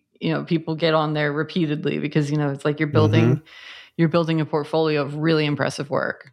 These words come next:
Speaker 1: So congratulations to everyone.
Speaker 2: Yeah, a lot of new faces. Those are our favorites, of course, 'cause it's
Speaker 1: Yes.
Speaker 2: kinda like proof that you can just slide, you can slide right into CodePen and kick butt if you want to. But I do appreciate seeing the old faces as well, people that, you know,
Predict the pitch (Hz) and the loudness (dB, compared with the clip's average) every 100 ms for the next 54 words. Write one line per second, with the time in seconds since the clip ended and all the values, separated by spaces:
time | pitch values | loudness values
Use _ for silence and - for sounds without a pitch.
0 | _ - - 160 160 165 156 147 147 143 | _ -8 -6 -2 0 0 -2 -2 -4 -2
1 | 143 143 139 156 151 - 135 143 - 151 | -2 -4 -8 -10 -14 -8 -6 -6 0 0
2 | 170 165 185 165 156 170 185 - 143 139 | 2 2 2 2 0 -2 -4 2 2 4
3 | 117 - 131 120 - 101 - 98 - 107 | 2 2 0 0 -4 -2 2 2 0 -4
4 | 101 139 110 98 98 - 113 101 101 92 | 0 2 4 4 2 0 -2 0 0 -2
5 | 98 95 95 - - 107 - - - 107 | -2 -2 0 -2 0 2 2 -2 -8 -8
6 | - - 170 165 170 165 160 151 165 165 | -6 0 0 2 2 0 -2 0 0 0
7 | 175 170 107 - 147 - 143 139 135 123 | -2 0 -2 -4 -6 2 2 2 0 2
8 | 143 - 147 139 - - - 135 131 120 | 2 2 0 0 -8 -12 -4 0 0 0
9 | 156 131 123 143 - 135 117 - 127 120 | -2 -2 -4 -4 2 2 2 0 2 4
10 | 107 117 123 113 120 113 107 117 117 120 | 2 2 0 0 0 -2 0 2 0 0
11 | 113 107 98 95 117 98 | -2 0 2 0 0 0